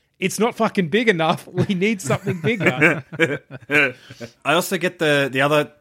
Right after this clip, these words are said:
Speaker 2: dread fear factor for me, which is still present, is, and I've talked
Speaker 1: Mm.
Speaker 2: about this in other episodes around water, is the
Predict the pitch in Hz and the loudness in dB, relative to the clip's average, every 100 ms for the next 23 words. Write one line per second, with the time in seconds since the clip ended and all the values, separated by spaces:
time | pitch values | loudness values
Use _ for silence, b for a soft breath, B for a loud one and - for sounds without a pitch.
0 | _ - 131 135 120 - 135 127 123 127 | _ -4 0 0 -2 -6 0 0 2 -2
1 | 120 120 123 117 117 120 - 127 - 156 | -2 -6 -4 0 0 0 -2 -2 2 2
2 | 143 151 143 151 123 123 120 120 123 120 | 2 0 0 -2 -4 -2 -2 0 2 0
3 | - 135 110 131 120 123 123 - 120 117 | 2 0 0 0 2 0 -2 -4 -2 0
4 | 117 120 123 - 120 117 113 120 117 113 | 0 0 -2 0 2 2 0 0 0 0
5 | 110 113 117 117 117 120 113 - 120 110 | 0 0 4 4 4 0 -2 -8 -10 -6
6 | 113 110 113 110 | -2 -2 -2 -4